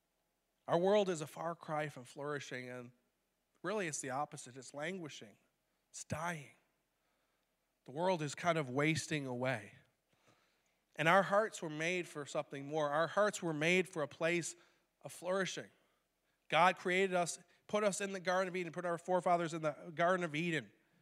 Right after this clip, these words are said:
He said, "Be fruitful and multiply." It was a place of flourishing, a place where things grew, a place of, of fulfillment and joy. That's what we were made for. And we know as believers, that's the place where we're going.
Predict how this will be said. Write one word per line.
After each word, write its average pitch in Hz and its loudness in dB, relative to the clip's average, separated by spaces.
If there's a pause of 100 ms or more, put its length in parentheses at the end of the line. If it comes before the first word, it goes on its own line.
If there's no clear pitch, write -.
(380)
He 143 -8
said, 165 -4
"Be 180 -6
fruitful 208 -6
and 151 -6
multiply." 165 0
It 156 -4
was 156 -8
a 156 -12
place 196 -6
of 156 -8
flourishing, 170 -2 (920)
a 139 -12
place 202 4
where 185 0
things 185 -6
grew, 165 4 (200)
a 151 -2
place 202 4 (120)
of, 170 0
of 147 -6 (260)
fulfillment 165 0
and 139 -4
joy. 139 -4 (880)
That's 190 4
what 196 4
we 185 4
were 160 4
made 165 2
for. 147 0 (320)
And 151 0
we 185 0
know 226 6
as 190 6
believers, 185 0
that's 202 0
the 196 -4
place 196 -2
where 185 -2
we're 165 0
going. 156 0